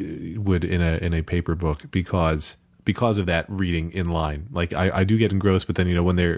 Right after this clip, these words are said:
when it's time to pay or when it's time to w-, look at what your kids are doing again,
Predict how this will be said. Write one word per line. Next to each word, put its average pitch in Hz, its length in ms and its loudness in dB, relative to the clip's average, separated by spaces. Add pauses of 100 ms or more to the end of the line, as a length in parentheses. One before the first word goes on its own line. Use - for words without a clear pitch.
when 95 400 -4
it's 87 160 -2
time 104 260 0
to 92 200 2
pay 87 420 0
or 80 180 0
when 82 100 2
it's 82 140 -2
time 90 240 0
to 82 240 2
w-, 98 280 -10 (220)
look 101 300 2
at 101 80 4
what 92 140 4
your 87 100 -2
kids 92 240 2
are 87 40 0
doing 101 280 4
again, 78 320 -2